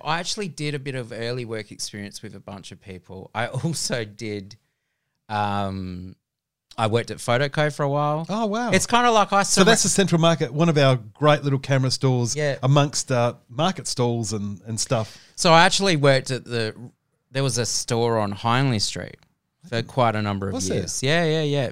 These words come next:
Speaker 1: So a lot of their trade was all the, all the tourists.
Speaker 2: <laughs> Our dodgiest street.
Speaker 1: The dodgiest street, but it was right near Rundle Mall, so it wasn't
Speaker 2: Right.
Speaker 1: the, the dodgy end
Speaker 2: Oh,
Speaker 1: of
Speaker 2: I know
Speaker 1: Hindley
Speaker 2: where it is.
Speaker 1: Street.
Speaker 2: Yeah,
Speaker 1: Yeah, yeah.
Speaker 2: righto.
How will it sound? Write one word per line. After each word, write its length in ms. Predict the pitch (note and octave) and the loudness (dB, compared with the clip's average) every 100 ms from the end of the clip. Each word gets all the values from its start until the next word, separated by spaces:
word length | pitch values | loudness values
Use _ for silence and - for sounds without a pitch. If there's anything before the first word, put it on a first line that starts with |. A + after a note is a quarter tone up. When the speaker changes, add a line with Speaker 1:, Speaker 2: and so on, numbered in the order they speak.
| - | -6
Speaker 1:
So 340 | - A#2+ A#2 - | -4 -2 -2 0
a 120 | A#2+ | 0
lot 180 | C#3 C#3+ | 2 2
of 60 | A#2 | 0
their 100 | G2+ | -2
trade 320 | - G#2 G2 | -2 -4 -2
was 160 | G2 G2+ | -4 -8
all 120 | F#2+ | -8
the, 260 | F#2+ F#2+ - C3 | -10 -12 -10 -6
all 100 | A2 | -4
the 100 | A2 | -4
tourists. 440 | - A#2+ A2+ G2 | -4 -4 -4 0
Speaker 2:
<laughs> 40 | B2+ | 2
Our 100 | A#2+ | 2
dodgiest 480 | C#3 C3+ A2 A#2 - | 6 4 4 0 -2
street. 340 | - G#2 F#2+ | -2 -4 -2
Speaker 1:
The 100 | C#3 | -2
dodgiest 360 | D#3 C#3+ C#3 B2 | 2 0 0 -4
street, 200 | B2+ A#2 | -4 -2
but 100 | F#3+ | -2
it 40 | |
was 160 | F3+ G3 | -2 2
right 220 | F#3 B2+ | 2 2
near 140 | G#2 | -2
Rundle 280 | F#2+ F2+ E2+ | -4 -4 -6
Mall, 240 | E2 E2 | -8 -8
so 180 | - B2 | -4 -2
it 60 | A2+ | 0
wasn't 340 | C#3+ B2+ G2+ | 2 0 -2
Speaker 2:
Right. 80 | - | -10
Speaker 1:
the, 240 | F#2+ F2 - | -14 -14 -14
the 120 | - G2+ | -12 -6
dodgy 400 | A2 F2+ G2 F#2 | -6 -4 -6 -4
end 80 | |
Speaker 2:
Oh, 40 | B3+ | -4
Speaker 1:
of 60 | C4+ | -2
Speaker 2:
I 120 | C#4+ | 0
know 100 | A#3+ | 2
Speaker 1:
Hindley 60 | B2+ | 4
Speaker 2:
where 80 | |
it 40 | A2+ | 4
is. 60 | C#3 | 2
Speaker 1:
Street. 200 | F#3+ A#3 | 0 0
Speaker 2:
Yeah, 260 | G3 A2+ | 0 0
Speaker 1:
Yeah, 100 | F#2+ | -2
yeah. 20 | C#3+ | -4
Speaker 2:
righto. 320 | C#3 G#2+ | -4 -4